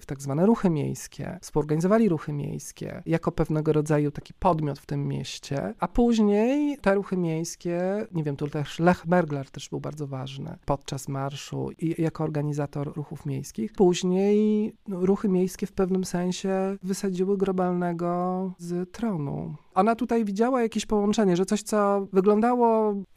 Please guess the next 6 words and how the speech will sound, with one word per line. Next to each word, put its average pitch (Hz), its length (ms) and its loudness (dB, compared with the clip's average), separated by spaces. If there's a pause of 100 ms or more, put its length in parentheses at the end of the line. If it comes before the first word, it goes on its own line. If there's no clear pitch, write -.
jak 196 100 8
jakiś 202 240 0
taki 220 200 0
zryw 226 300 4
szaleństwa, 196 1080 2 (120)
którym 302 260 4